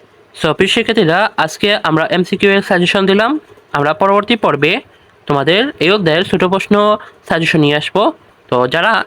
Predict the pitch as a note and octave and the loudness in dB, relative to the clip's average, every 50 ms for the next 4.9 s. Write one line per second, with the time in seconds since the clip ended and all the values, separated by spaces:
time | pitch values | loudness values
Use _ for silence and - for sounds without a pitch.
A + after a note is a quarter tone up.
0 | - - F3 F#3 G#3 G#3 G3+ G#3 G#3 G#3+ G#3+ G#3 G#3 G3+ G3 G3 G3 G3+ G#3 G#3 | -4 -4 -2 0 0 0 2 2 2 0 0 0 2 2 2 2 2 0 0 0
1 | - F#3 E3+ - F3 E3 D3+ - D#3 D3 D#3 E3+ F#3 A3 D#4+ D#4+ - - C#3+ C3 | 0 -4 -2 0 0 -2 0 0 0 0 2 2 2 2 0 0 -2 -6 -2 0
2 | D3 D3+ D3 - - - - F3 - - - E3+ D#3+ - - F3+ G#3 C#4+ E4+ - | 2 2 2 0 -2 -2 -2 -4 -4 -4 -4 -4 -2 -2 -2 -2 0 -2 -2 -6
3 | - - - _ - D#3 D#3 - F3 F3+ F3 F3+ E3+ E3 D#3+ E3 D#3+ D#3 - F#3 | -10 -16 -20 _ -6 -6 -2 0 0 0 2 2 2 2 2 0 0 0 0 -2
4 | F#3+ F3 G#3+ F#3 E3 - - - D3 C3 B2+ B2+ A#2+ A#2+ - B2 A#2+ | 0 0 0 -2 -2 -4 -2 -2 -2 0 0 -2 -4 -2 -4 -4 -4